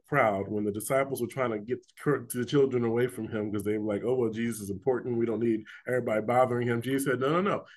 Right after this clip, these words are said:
And he pulled the child into him and he said, "This is how you get the kingdom of heaven. You have to come in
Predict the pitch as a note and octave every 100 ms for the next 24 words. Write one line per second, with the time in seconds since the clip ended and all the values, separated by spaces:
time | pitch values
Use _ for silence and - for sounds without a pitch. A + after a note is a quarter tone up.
0 | - B2+ - D3 D#3+ D#3 D#3+ C#3+ C#3+ C#3
1 | B2 - F3+ C3 G#2+ G2+ G#2+ A#2+ - B2
2 | A2+ A2 - _ A2 D3+ E3+ D#3 D3 -
3 | C3+ C3+ C3 B2+ - C3+ C3+ A#2 - C3
4 | A#2 A#2 A2+ C3+ A2 F#2 - - - A2+
5 | A2+ C3 C#3 - C#3+ - C#3 B2 A2+ A2